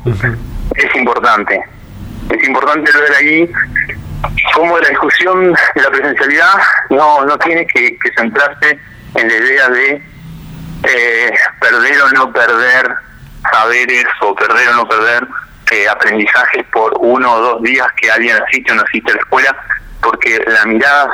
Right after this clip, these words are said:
Speaker 2: sobre que está detrás de esa idea es que solo se aprende dentro de las aulas de manera presencial y casi, eh,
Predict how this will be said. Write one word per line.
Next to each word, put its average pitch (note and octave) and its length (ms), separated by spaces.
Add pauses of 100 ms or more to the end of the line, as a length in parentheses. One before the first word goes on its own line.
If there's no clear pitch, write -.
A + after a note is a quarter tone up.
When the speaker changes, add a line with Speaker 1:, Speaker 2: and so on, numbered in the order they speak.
Speaker 2:
sobre G#2+ 460 (360)
que - 80
está - 240
detrás B2+ 320
de B2+ 100
esa A#2 240
idea B2 360
es B2+ 100 (540)
que - 100 (160)
solo C3+ 520 (680)
se A2+ 80
aprende B2 540
dentro A#2+ 300
de A#2 100
las A2+ 120 (120)
aulas B2 300
de A2+ 80
manera A2+ 320
presencial C3 760 (600)
y B2 320
casi, A#2+ 480
eh, A2 200